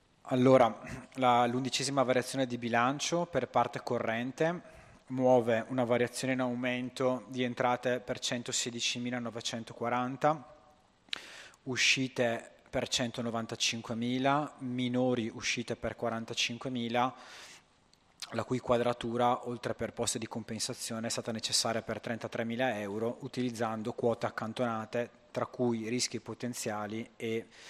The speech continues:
quota accantonata già per i rinnovi contrattuali, per un totale di trentatremila zero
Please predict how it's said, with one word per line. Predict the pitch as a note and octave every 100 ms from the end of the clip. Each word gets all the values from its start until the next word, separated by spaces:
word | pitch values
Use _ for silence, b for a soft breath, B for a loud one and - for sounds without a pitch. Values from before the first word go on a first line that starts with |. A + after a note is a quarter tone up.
| B B
quota | - D3+ -
accantonata | A#2 A#2 A2+ A#2 G#2+ - A2 A2
già | A#2 A2
per | A2 A2+
i | A2+
rinnovi | A2 G#2 G2+ G#2+
contrattuali, | G#2+ G2+ G2+ - G#2+ F#2+ G2
per | -
un | G#2+
totale | - - G#2+
di | A2
trentatremila | A2+ G#2+ A2+ A#2+ A2+ G#2 G#2
zero | G2+ G2+